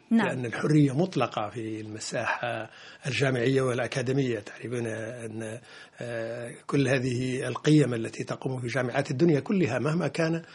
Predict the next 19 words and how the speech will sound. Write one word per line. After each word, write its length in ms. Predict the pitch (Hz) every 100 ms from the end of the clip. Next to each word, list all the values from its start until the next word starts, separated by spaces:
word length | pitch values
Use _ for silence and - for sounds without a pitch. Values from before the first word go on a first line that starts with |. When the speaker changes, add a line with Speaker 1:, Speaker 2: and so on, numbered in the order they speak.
| - - -
Speaker 2:
آه، 680 | 127 120 117 110 113 117 131 - -
النظام 400 | 127 120 127 127
السياسي 420 | 120 131 117 131
في 100 | 120
ذلك 320 | 120 113 -
البلد. 300 | 110 107 110 - - - - -
وطبعًا 280 | 160 226 196
الدبلوماسية 880 | 202 170 175 170 156 - 143 147 151
لها 180 | 127 131
Speaker 1:
تختلف 380 | 127 214 214 120
تمامًا. 400 | 196 190 180 180 -
Speaker 2:
لها، 520 | 135 131 135 143 135 139 - -
يعني، 440 | 139 123 120 117
لها 300 | 120 131 156
إكراهاتها. 880 | 175 - 156 127 170 147 120 107 104 - - -
Speaker 1:
صحيح. 260 | 196 180
Speaker 2:
ولا 920 | 127 123 120 117 113 110 120 - - 160
تتناسب 580 | 151 147 143 127 127
كثيرًا 520 | 120 123 117 117 117